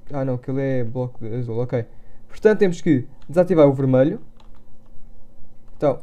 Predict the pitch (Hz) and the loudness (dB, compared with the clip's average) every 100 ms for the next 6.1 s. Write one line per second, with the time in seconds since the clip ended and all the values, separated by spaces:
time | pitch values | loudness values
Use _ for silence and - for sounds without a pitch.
0 | - - - 135 151 143 131 135 127 123 | -8 -12 -8 -2 0 2 2 2 2 0
1 | 151 156 170 196 - - - - - 127 | 0 2 2 0 -6 -12 -12 -12 -6 0
2 | 135 120 120 143 151 180 220 - - - | 0 0 0 2 4 4 0 -6 -10 -10
3 | - - - - - - - 143 143 143 | -10 -16 -12 -10 -10 -10 -2 0 2 0
4 | 143 139 - - - - - - - - | -2 -2 -4 -6 -10 -10 -4 -4 -4 -10
5 | - - - 127 127 135 131 160 190 202 | -14 -14 -6 -2 0 0 4 4 4 0
6 | - | -8